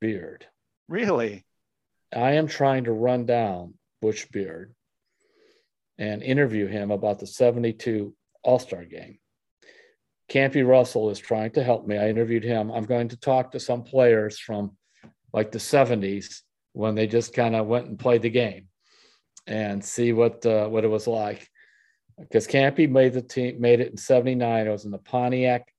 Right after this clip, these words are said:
Speaker 1: um, Dome, which he was thrilled 'cause he's from Pontiac, Michigan. But he went to lunch. He hung around with Pete Maravich.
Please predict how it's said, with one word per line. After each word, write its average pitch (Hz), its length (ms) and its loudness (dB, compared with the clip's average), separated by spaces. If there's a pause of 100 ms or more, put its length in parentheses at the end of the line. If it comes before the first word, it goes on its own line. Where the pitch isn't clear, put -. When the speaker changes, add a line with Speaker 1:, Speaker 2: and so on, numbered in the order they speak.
(140)
Speaker 1:
um, 95 420 -6 (300)
Dome, 117 400 4 (380)
which - 160 -4
he 143 100 4
was 147 180 2
thrilled 160 340 2
'cause 113 140 -10
he's 123 120 -6
from 117 140 -4
Pontiac, 117 480 0
Michigan. 107 440 -2 (600)
But 131 160 8
he 127 60 6
went 147 240 4
to 175 80 0
lunch. 131 580 2 (680)
He 123 100 -4
hung 147 260 4
around 151 280 6
with 131 140 2
Pete 139 200 -4
Maravich. 120 560 4